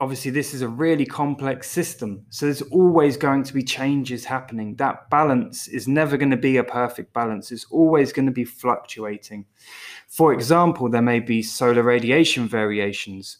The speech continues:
So the amount of solar radiation the Earth is receiving from the sun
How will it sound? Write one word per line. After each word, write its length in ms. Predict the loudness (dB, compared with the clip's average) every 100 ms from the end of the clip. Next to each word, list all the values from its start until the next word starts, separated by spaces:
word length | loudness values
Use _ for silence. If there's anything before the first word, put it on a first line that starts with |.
| _
So 140 | -10 -4
the 120 | -2
amount 500 | 0 2 2 2 0
of 100 | -6
solar 300 | -4 0 2
radiation 600 | 2 2 0 0 -2 -2
the 100 | -2
Earth 200 | -2 -4
is 120 | -10 -10
receiving 600 | -6 0 2 2 2 0
from 220 | 0 -2
the 80 | -2
sun 380 | 0 2 0